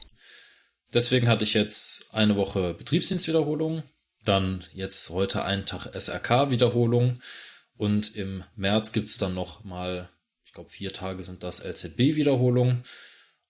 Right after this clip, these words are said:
und das war's. Und in der gesamten restlichen Zeit bis quasi Mitte, Ende März ist akutes Streckenkundefahren,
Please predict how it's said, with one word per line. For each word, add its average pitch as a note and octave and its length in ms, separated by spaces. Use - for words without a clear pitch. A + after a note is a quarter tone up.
und A2 80
das G2 180
war's. - 460
Und A2 240
in A2+ 100
der G#2 100
gesamten A#2+ 500
restlichen A#2+ 480
Zeit B2+ 420
bis - 540
quasi A2+ 480
Mitte, B2 800
Ende A2+ 260
März C3 480
ist - 400
akutes A#2+ 600
Streckenkundefahren, D#3 1040